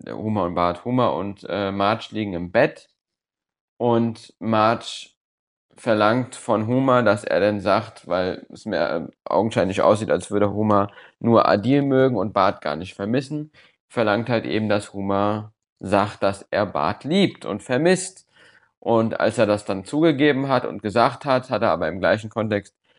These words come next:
wieder mit Adil angefangen und verlangt, dass Marge eben auch sagt, dass sie Adil mag. Also das ist so dieses, ähm,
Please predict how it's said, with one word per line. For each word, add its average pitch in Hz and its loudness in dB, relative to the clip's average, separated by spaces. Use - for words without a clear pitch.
wieder 117 2
mit 107 -2
Adil 117 -2
angefangen 135 -2
und 113 -6
verlangt, 104 -4
dass 101 -2
Marge 92 -2
eben 110 -4
auch 160 6
sagt, 104 -2
dass - -6
sie 113 -4
Adil 107 -2
mag. 104 0
Also 98 -2
das 98 -6
ist 107 -8
so 117 -2
dieses, 110 -2
ähm, 107 -2